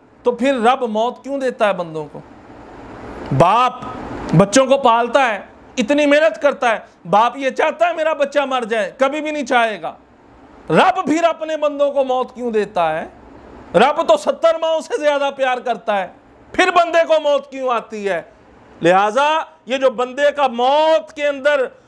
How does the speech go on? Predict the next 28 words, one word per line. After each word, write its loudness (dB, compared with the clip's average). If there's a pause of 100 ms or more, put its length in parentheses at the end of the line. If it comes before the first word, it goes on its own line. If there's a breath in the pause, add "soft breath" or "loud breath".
(120)
मुब्तला 2 (100)
हो 2
जाना 0
है, 0
बंदे 0
का 0
दुनिया -2
से -2
चला 2
जाना -2
है, -8 (300)
ये 2
इस -4
बात 2
की -8
नफी -2
करता 0
है 0
माअज़ल्लाह -2 (300 loud breath)
कि 2
अल्लाह 2
रब्बुल -2
आलमीन -2
नहीं -8
है। -12 (300)
हम 2
कहेंगे 2
नहीं, 0